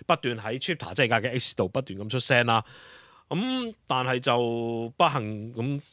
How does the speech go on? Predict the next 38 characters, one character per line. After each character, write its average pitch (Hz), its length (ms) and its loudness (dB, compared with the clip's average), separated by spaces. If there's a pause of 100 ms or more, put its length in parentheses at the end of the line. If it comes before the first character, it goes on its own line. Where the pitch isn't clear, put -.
(240)
但 110 180 4
係 - 0 -
佢 117 240 0
其 127 120 -4
實 117 80 4
講 139 200 4
嘢， 214 120 6
講 143 160 2
啲 190 100 4
嘢 - 20 4
都 170 100 2
幾 139 120 4
有 127 100 2
份 98 220 -4
量 95 180 -8
嘅， 98 100 -10
咁 117 140 -6
但 98 120 0
係 98 40 -4
都 123 420 -4
冇 107 140 -6
乜 107 200 -4
人 73 100 -16
理 92 40 -12
啦。 101 160 -2
OK， 113 300 -2
咁 95 140 -8
你 104 340 -6
知 110 140 -10
咩 107 160 -4
原 151 100 -16
因 185 140 -14
啦 165 300 -14
下？ - 80 -10
咁 220 80 -6
當 233 140 4
然 131 120 0
啦， 151 200 2